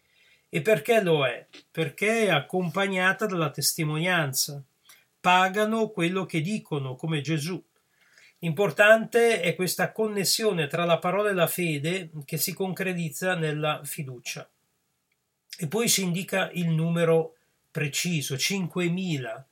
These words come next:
Sono cinque, come i libri della Torah, moltiplicati per mille, a significare che sono infiniti. Vuol dire che l'ascolto della parola è fecondo e genera infiniti figli della parola.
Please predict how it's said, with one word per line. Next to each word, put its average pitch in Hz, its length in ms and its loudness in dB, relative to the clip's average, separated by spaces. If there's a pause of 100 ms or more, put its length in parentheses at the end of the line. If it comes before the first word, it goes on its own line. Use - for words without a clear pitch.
(320)
Sono 160 360 0
cinque, 214 880 0
come 156 300 -4
i 143 80 -6
libri 147 400 -4
della 135 200 -4
Torah, 160 480 0 (440)
moltiplicati 175 760 0
per 160 240 0
mille, 143 640 -2 (400)
a 143 100 -16
significare 180 720 2
che 180 120 -4
sono 160 260 -2
infiniti. 147 680 -6 (600)
Vuol 160 220 0
dire 220 240 2
che 185 100 -2
l'ascolto 185 560 2
della 165 240 2
parola 190 440 2
è 170 80 0
fecondo 156 840 -2
e 160 140 -4
genera 190 560 2
infiniti 170 640 -6
figli 165 460 -6
della 131 260 -2
parola. 123 500 -6